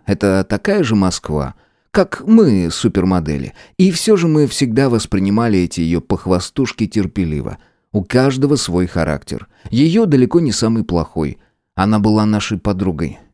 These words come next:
Это самое главное. Наверное, факт того, что Вера Павловна была не из наших и позволял их семье общаться с нами и не испытывать на себе прессинга.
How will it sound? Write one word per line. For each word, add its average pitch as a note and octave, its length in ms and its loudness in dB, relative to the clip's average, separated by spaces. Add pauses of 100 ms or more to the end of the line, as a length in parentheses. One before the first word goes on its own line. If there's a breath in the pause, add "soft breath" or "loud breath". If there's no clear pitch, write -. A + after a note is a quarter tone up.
(120)
Это - 200 -4
самое G#2+ 440 0
главное. D2 600 -4 (180 loud breath)
Наверное, C#3+ 560 2
факт E3 460 -2
того, C3+ 380 2
что - 180 -2
Вера B2 320 2
Павловна G#2 640 0
была G#2+ 400 2
не G#2 240 2
из G2 140 -2
наших C3 560 -4 (220 soft breath)
и F3 100 4
позволял C#3 600 2
их F#2 120 -2
семье C3 400 2
общаться C#3 520 -2
с - 120 -6
нами D#3 360 0 (220 loud breath)
и F#3+ 100 4
не F#3 200 4
испытывать F3 520 0
на G#2 100 2
себе F2+ 300 -2
прессинга. C2+ 680 -6